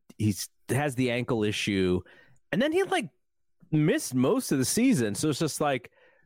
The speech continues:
what do we got with this guy? And I told you last week that I thought when it came to Manaea and Stripling that I thought they were just DeSclafani insurance.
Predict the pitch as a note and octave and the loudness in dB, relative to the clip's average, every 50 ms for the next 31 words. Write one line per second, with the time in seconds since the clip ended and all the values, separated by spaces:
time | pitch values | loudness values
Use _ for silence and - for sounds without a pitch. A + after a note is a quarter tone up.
0 | _ _ - C#3 F3 G#3+ A#3 G3+ D#3 B2 D#3 F#3+ C4+ D4+ G3+ D3+ C#3 - B2 A2 | _ _ -2 0 2 2 2 2 2 0 0 -2 0 -2 -2 -4 -2 -2 -4 -4
1 | - - - G#2+ F#2+ F2 E2+ E2 E2 - - _ - C3 C#3+ C#3 - - G3+ C#4+ | -4 -4 -4 -4 -2 -2 -4 -6 -8 -10 -12 _ -4 -2 -2 -2 -2 -2 -2 -2
2 | D4 D4+ C4 D#3 C3+ C#3+ D#3+ F3 D#3+ - - B2 A2+ G#2 G2+ F#2+ - - - _ | 0 2 2 2 2 0 -2 -4 -6 -6 -4 -2 0 0 0 -2 -6 -10 -20 _
3 | _ - - B2 A2 G#2+ G2+ - - - E3 D3 G#2 F2 E2+ - _ _ _ _ | _ -4 -4 -2 -2 -2 -6 -6 -4 -2 -2 -2 0 -2 -4 -6 _ _ _ _
4 | _ _ - - - _ _ _ - C#3 C#3 A#2 - - E3 D3 C#3 B2 - - | _ _ -20 -20 -20 _ _ _ -4 -4 -4 -4 -4 -4 -2 -2 -2 -4 -4 -2
5 | B2+ A2+ A2 G#2+ G#2 G#2 A2+ A#2 A#2+ A#2 G#2 F#2+ F2+ E2+ F#2 G#2 - _ _ _ | -2 0 0 0 0 0 0 0 0 0 0 -2 -2 -2 -4 -6 -8 _ _ _
6 | _ _ - A#2 A#2 A#2 - - - - G#3+ B3+ B3+ - C3+ G#2+ F2+ F2 F2 F#2 | _ _ -6 -4 -4 -2 -2 -2 -2 0 -2 -2 0 0 -2 0 0 -2 -2 -6
7 | F#2 - _ _ _ _ _ _ - _ _ _ - B2 F3 F3 E3+ - - D#3 | -8 -10 _ _ _ _ _ _ -20 _ _ _ -2 0 0 0 0 -2 -4 -4
8 | F#3 F3+ - A#3+ A3 - A3+ G#3+ F#3+ E3+ B2+ D#3 D#3+ C3+ G#2+ - D3+ E3 D3+ - | -4 -2 -2 -2 0 2 2 2 2 2 0 0 -2 -2 0 0 0 0 0 -2
9 | - E3 C3+ - E3 D#3+ D#3+ D#3 D3 C3+ B2 A#2+ - C3 C3 A#2+ - - - F#3+ | -2 -2 -2 -2 -2 -2 0 0 0 0 0 -2 0 0 0 0 0 0 0 0
10 | A#3 A3 C#3 A#2 A2 A2 - - - | 0 0 0 -2 -4 -6 -6 -8 -8